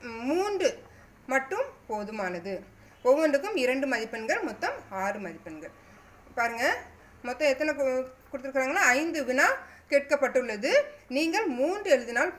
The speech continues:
போதும். உங்களுக்கு நன்றாக தெரிந்த மூன்று வினாக்களை எழுதுங்கள். சொல்லில்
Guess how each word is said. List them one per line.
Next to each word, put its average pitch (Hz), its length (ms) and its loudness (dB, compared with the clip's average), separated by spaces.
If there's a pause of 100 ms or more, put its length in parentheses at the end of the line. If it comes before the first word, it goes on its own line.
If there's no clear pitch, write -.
(120)
போதும். 202 480 -8 (460)
உங்களுக்கு 254 320 2
நன்றாக 359 480 2
தெரிந்த 262 380 2
மூன்று 285 400 -2
வினாக்களை 233 420 -4
எழுதுங்கள். 190 500 -4 (440)
சொல்லில் 339 680 4